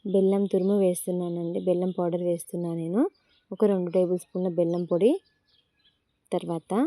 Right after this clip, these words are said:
ఇలాచి, మిరియాలు దంచేసుకొని పొడి చేసుకోవాలి.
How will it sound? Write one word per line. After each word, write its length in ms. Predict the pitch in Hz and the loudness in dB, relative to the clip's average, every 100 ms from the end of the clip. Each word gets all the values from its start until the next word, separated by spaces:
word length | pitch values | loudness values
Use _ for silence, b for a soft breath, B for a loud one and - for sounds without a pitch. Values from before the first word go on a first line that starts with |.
| 330 _ _ _ _ _ - - | -2 _ _ _ _ _ -10 -2
ఇలాచి, 500 | 180 180 175 - 214 269 370 _ _ 190 | 0 0 -4 -2 2 2 0 _ _ -2
మిరియాలు 480 | 180 180 180 180 277 359 _ _ _ - | 0 2 2 2 0 0 _ _ _ -8
దంచేసుకొని 720 | 196 185 180 190 180 190 214 - | -2 -2 0 -2 -2 -2 0 0
పొడి 200 | 196 196 - | 2 0 -2
చేసుకోవాలి. 640 | 180 - 180 175 170 | -6 -4 -2 -2 2